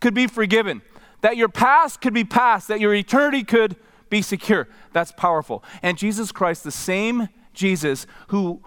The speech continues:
who, who died on the cross, stepped out of the empty tomb, and the Holy Spirit, resurrected power that raised Jesus, is alive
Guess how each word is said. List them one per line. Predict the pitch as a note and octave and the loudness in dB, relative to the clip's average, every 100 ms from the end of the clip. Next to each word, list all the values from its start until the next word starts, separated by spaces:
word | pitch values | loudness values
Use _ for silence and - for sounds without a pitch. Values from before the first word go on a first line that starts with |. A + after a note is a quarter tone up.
| - | -8
who, | G#3 G3 | -4 -4
who | E3+ F3+ | -4 -6
died | D3+ F3 A#3 | 0 0 0
on | A3 | -2
the | G#3 | -2
cross, | F3+ D#3 D#3+ - - - | 2 2 2 -4 -20 -14
stepped | - - G3+ - - | -6 0 0 0 0
out | G3+ C4 | 0 0
of | G3 E3+ | -4 -2
the | F3 | -2
empty | F3+ F3+ E3+ | -2 -4 -8
tomb, | - D#3 C3+ - - | -4 -4 -4 -14 -6
and | E3+ | -2
the | D#3+ | -2
Holy | - A3 C4+ C4+ | -2 -2 -2 -4
Spirit, | - F3+ F3+ F#3+ - - | -4 0 0 -2 -8 -14
resurrected | C#3+ F#3+ A3 A#3+ A#3+ A3+ B3 D#3 | -2 0 0 0 0 0 -4 0
power | D3+ D3 D3 - - | 0 0 -4 -8 -2
that | D#3+ D3+ | -2 0
raised | F#3+ B3 F#3+ | 0 0 -2
Jesus, | F#3+ G3 G#3 C4+ - - - | -4 -2 -2 -4 -6 -8 0
is | G#3+ G3 | 2 2
alive | F#3 G3 A#3+ C#4+ D4 | 2 4 6 6 4